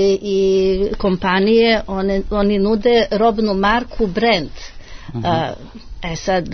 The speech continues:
Speaker 1: mislim, možda je to malo pretenciozno reći da tamo neka, e, seoska domaćinstva i to, e, postiču razvoj robne marke, ali zašto da ne?
Speaker 2: Profesore, vi ste rekli da svako selo ima svoju konkurentsku prednost, međutim, činjenica je da su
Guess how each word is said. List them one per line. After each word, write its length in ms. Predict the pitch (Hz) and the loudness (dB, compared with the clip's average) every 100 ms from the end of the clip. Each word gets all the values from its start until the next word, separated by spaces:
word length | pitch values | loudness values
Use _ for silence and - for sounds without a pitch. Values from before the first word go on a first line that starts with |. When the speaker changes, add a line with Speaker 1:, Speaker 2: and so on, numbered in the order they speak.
| 175 170 | -6 -4
Speaker 1:
mislim, 580 | 196 190 - 202 185 160 | -4 -4 -2 0 -2 -4
možda 420 | 185 185 180 196 | -4 -2 -2 0
je 60 | 196 | -2
to 220 | 196 208 | 2 0
malo 680 | 190 190 196 202 196 185 180 | 2 0 0 2 4 4 0
pretenciozno 1080 | 175 202 202 262 240 233 226 208 214 214 202 | 0 -2 -2 0 -2 2 2 2 0 2 4
reći 380 | 202 220 - 208 | 4 0 0 -2
da 160 | 202 196 - | 0 -4 -4
tamo 240 | - 214 214 | 0 0 0
neka, 300 | 208 202 214 | -2 0 4
e, 480 | 202 180 196 202 202 | 4 4 2 0 0
seoska 520 | - 220 - - 196 | 2 0 0 0 2
domaćinstva 840 | 196 196 180 214 226 254 - 233 | 2 0 0 0 0 0 2 4
i 100 | 214 | 4
to, 360 | 214 226 233 214 | 4 4 4 2
e, 60 | - 208 202 190 185 190 208 - | 0 2 4 4 0 -6 -8 0
postiču 540 | 220 - 240 233 214 | 0 0 -8 -2 2
razvoj 520 | 202 202 214 202 208 202 | 2 2 0 2 2 4
robne 300 | 202 196 208 | 2 0 0
marke, 420 | 196 208 - 185 | 0 0 -2 0
ali 200 | 170 165 | 0 2
zašto 340 | 165 165 - | 0 -2 -4
da 140 | 202 233 | -2 0
ne? 260 | 208 185 - - - - - - | 0 -2 -6 -16 -14 -14 -16 -10
Speaker 2:
Profesore, 420 | - 190 - 190 185 | -2 -2 0 0 2
vi 120 | 208 | 0
ste 180 | - 202 | -2 0
rekli 280 | 202 202 | 0 2
da 80 | 165 | 0
svako 340 | 156 190 185 151 | 0 -4 -2 -2
selo 320 | 170 151 135 | 0 2 2
ima 240 | 131 131 | 2 2
svoju 320 | 123 135 131 | -2 0 0
konkurentsku 680 | 113 120 113 120 120 113 117 | 0 -4 -2 0 0 0 -6
prednost, 480 | 101 123 104 107 - | -2 -2 0 -2 -2
međutim, 420 | 123 120 143 175 | -2 -2 2 2
činjenica 600 | 165 185 185 180 160 160 | 2 2 4 4 2 2
je 80 | 143 | 0
da 140 | 123 | 0
su 400 | 131 - 135 127 | -4 -2 0 0